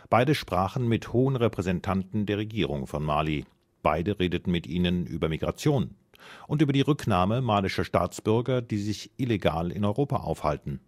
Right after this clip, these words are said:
In Frankreich vor allem, aber auch in Deutschland. Als der holländische Außenminister nach seinem Besuch in Mali heimkehrte, gab er eine Presseerklärung heraus. Darin hieß es, Hollands Außenminister habe im Namen der Europäischen Union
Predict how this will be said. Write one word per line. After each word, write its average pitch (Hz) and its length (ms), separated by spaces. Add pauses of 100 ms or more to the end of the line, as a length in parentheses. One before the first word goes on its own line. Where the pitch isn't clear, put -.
(160)
In 80 140
Frankreich 98 420
vor 90 160
allem, 139 280 (280)
aber 110 260
auch 80 240
in 113 160
Deutschland. - 540 (840)
Als 117 160
der 131 100
holländische 156 420
Außenminister 127 720
nach 113 240
seinem 104 320
Besuch 104 300
in 95 100
Mali 90 220
heimkehrte, 120 880
gab 82 340
er 107 280
eine 113 180
Presseerklärung 87 800
heraus. 80 520 (260)
Darin 82 260
hieß 90 240
es, 131 300 (240)
Hollands 151 260
Außenminister 113 720
habe 95 360
im 120 100
Namen 98 360
der 135 120
Europäischen 107 540
Union 92 500